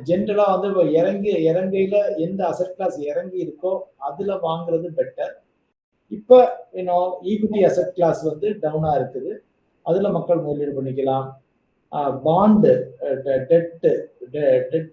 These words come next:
போர்ஷன் வந்து கொஞ்சம் டவுனா இருக்குது, இன்னும் ஃபியூச்சர்ல இன்னும் கொஞ்சம் பெட்டரா இருக்கும் அப்படிங்கையில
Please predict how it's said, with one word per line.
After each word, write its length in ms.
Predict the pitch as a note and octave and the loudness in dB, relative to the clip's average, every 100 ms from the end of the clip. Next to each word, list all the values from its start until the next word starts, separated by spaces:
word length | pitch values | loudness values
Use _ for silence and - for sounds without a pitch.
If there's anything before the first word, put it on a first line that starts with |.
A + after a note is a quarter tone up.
| - | -2
போர்ஷன் 380 | G3 - D#3+ C#3 | -2 -2 -8 -8
வந்து 160 | C#3 C#3+ | -6 -6
கொஞ்சம் 320 | C#3 C3+ B2+ | -4 -6 -4
டவுனா 300 | C3+ C3+ C#3 C3 | -6 -4 -4 -4
இருக்குது, 320 | - C3 C3 C3+ | -4 -6 -4 -4
இன்னும் 260 | C3+ C3 C3 - | -6 -12 -14 -18
ஃபியூச்சர்ல 400 | D3 C#3+ C#3+ C3 | -18 -10 -10 -8
இன்னும் 160 | B2+ B2+ | -12 -16
கொஞ்சம் 180 | A#2 | -16
பெட்டரா 240 | A#2+ - C3+ | -16 -6 -4
இருக்கும் 260 | B2+ - B2+ | -4 -8 -10
அப்படிங்கையில 420 | A#2+ A#2+ A#2+ - | -10 -16 -16 -20